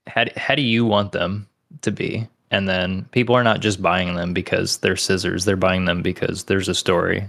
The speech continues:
and they're cool and they're ballad songs. Like, yes, maybe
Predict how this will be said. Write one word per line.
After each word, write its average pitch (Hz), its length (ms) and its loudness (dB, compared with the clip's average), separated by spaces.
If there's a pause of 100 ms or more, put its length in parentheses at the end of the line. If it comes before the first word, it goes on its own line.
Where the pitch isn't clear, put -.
(100)
and 104 140 2
they're 92 100 0
cool 90 460 0
and 107 80 0
they're 98 80 4
ballad 90 280 4
songs. 92 380 -2
Like, 92 240 0 (720)
yes, 98 320 2 (180)
maybe 104 460 2